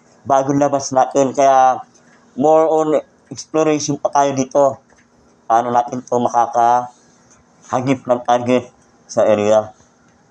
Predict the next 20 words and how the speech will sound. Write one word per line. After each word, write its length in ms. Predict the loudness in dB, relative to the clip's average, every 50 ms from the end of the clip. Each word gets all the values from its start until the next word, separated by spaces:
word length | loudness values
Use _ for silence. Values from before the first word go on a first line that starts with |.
| _ _ _ _ _
Yan. 400 | 0 2 2 2 2 0 -6 -14 _ _ _ _ _ _ _ _ _ _ _ _ _ -20 -20 _ -20
Ito, 320 | -16 -4 -4 -2 -2 -2 -2
pwede 240 | -4 -2 0 0 0
mo 160 | 0 0 0
rin 160 | -2 -4 -4
siyang 400 | -2 0 2 2 2 2 0 -4 -8 -14 -18 -20 _ _ _ _ _ _ _ _ _ _ _ _ _ -2
i-move. 1200 | 0 2 2 2 2 2 2 2 0 0 -2 -4 -6 -10 -14 -8 -4 0 0 2 2 2 0 -2 -8 -16 _ _ _ -20 -20 -10 -4
Yan. 400 | 0 2 2 2 2 0 -4 -8 -16 _ _ _ _
Pwede 200 | -14 -14 -14 -14 -18
punta 260 | _ -20 -4 -2 0 0
mo 80 | 0 0 -2
dito. 500 | -4 -6 -4 -2 0 2 2 0 0 -4 -8 _ _ _ _ _ _ _ _ _ -20 -20 -20 -20 -20 -20 -20 -20 -20 _ -20 -20 _ _ _ -4
O 240 | -2 0 2 0
dito. 640 | 0 -2 -4 -4 -2 0 0 2 2 0 0 -4 -8 -16 _ _ _ _ _ _ _ _ _ _ _ _ _ _ _ -20 _ _ _ _ _ _ _ _
O, 260 | -4 -2 -2 -2 0 0
balik 240 | -2 -2 -2 -4 -4 0
mo. 320 | 2 2 2 2 0 -2 -6 -14 _ _ _ _ _ _ _ _ _ -20 _ _ _ _ _ _ _ _ _ _ _
So, 300 | -6 -2 -2 0 0 0
ganun 240 | 0 0 0 0 -2
siya. 460 | 0 2 2 4 4 4 2 -2 -8